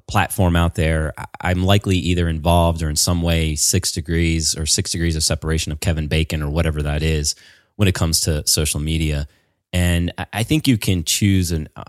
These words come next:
how much you do wanna share, obviously, and some more than others. 'Cause I've had companies or colleagues or people, like, literally just Google me. It's like, "Oh my, like, literally your life is online."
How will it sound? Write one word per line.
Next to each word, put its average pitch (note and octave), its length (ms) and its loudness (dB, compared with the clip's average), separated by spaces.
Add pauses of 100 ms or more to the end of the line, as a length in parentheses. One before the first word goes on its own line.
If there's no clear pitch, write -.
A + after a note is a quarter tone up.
(120)
how F#2+ 200 -4
much F#2 320 0
you E2+ 100 -2
do A2+ 220 2
wanna F#2 200 2
share, - 380 -2
obviously, F2 580 0
and D#2 100 -2
some G2+ 240 2
more E2+ 220 0
than D2+ 140 -2
others. D#2+ 480 -2 (380)
'Cause - 100 2
I've F#2+ 140 2
had F2 380 0 (320)
companies F2 680 0
or D2+ 260 -2
colleagues D#2+ 640 0
or E2 60 -2
people, D#2+ 380 -4
like, D2 220 -4
literally G#2 320 4
just D#2+ 220 -4
Google F2 240 0
me. D2+ 100 -2
It's C#2+ 120 -6
like, D2 160 -8 (100)
"Oh G#2 80 -4
my, F#2 300 -4
like, D#2+ 260 -6
literally A2 420 0
your G2+ 360 -2
life E2+ 540 -2
is D#2 160 -6
online." D2 580 -8